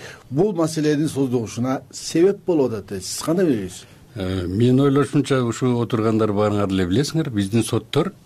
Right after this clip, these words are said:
Speaker 2: бизде укуктук аң сезим, анан мыйзап-, мыйзам так иштеген практика жок да. Акыркы чейрек кылымда биз көргөн жокпуз.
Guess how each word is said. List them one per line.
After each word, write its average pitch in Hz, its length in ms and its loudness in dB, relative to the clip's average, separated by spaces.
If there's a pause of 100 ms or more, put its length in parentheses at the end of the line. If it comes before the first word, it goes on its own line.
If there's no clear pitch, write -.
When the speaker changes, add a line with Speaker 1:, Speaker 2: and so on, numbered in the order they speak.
(420)
Speaker 2:
бизде 92 320 0
укуктук - 800 -4 (100)
аң 104 160 2
сезим, 98 460 2 (580)
анан 101 300 2
мыйзап-, 104 340 0 (160)
мыйзам 98 560 0
так 110 300 -4
иштеген 95 420 0
практика 101 400 -2
жок 139 240 0
да. - 140 -12 (180)
Акыркы - 400 -6
чейрек 113 300 0
кылымда 104 260 2
биз 95 160 -6
көргөн 101 320 2
жокпуз. - 380 -6